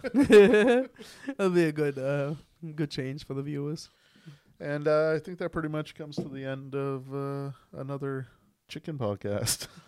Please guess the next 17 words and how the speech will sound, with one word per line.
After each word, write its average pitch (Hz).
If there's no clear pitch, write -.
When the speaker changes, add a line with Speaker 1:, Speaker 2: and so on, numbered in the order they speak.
Speaker 1:
There 143
you 147
go. 190
Hopefully, 180
uh, 143
you 147
guys, 139
uh, 139
enjoyed. 151
Thank 147
you 262
for 156
having 151
us 147
keep -
you 156
company 165